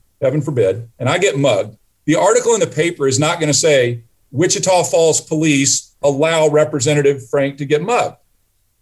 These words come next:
If there's any of the seven million children in the state that something bad happens to, the news article is, "C P S allowed that to happen."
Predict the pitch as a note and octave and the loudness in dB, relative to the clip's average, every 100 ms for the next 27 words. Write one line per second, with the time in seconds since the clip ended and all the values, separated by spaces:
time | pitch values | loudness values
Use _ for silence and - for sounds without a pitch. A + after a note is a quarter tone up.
0 | _ _ - G3 G3 E3+ - G3 B3 A#3+ | _ _ -2 -2 0 -2 -2 -2 0 0
1 | F3 - F3+ F#3 F#3+ E3+ F3+ D#3+ - E3+ | 0 0 0 -2 -2 0 2 0 0 0
2 | E3 D#3 C3+ A#2 - D3+ C3+ B2+ - D3+ | 0 -2 -2 -4 0 0 0 -4 -2 -2
3 | E3 C#3+ C#3+ B2+ C3+ F3+ E3 A#2 - B2+ | -4 -2 0 0 -2 -2 -4 -6 -4 -4
4 | A2 A#2 A2+ _ _ _ _ C#3+ D3+ G#3+ | -4 -6 -10 _ _ _ _ -2 2 2
5 | G3 D#3 C#3+ D3+ C#3 C#3+ C#3 - _ _ | 2 2 0 -2 0 0 0 -6 _ _
6 | _ _ - - G3 D#3 E3 F3+ D#3+ - | _ _ -4 -2 -4 -2 2 2 2 -2
7 | C#3 C3 D3 D3 D3 D#3 F#3+ A3+ - B2 | -2 -2 0 0 0 -4 -2 -4 -6 -12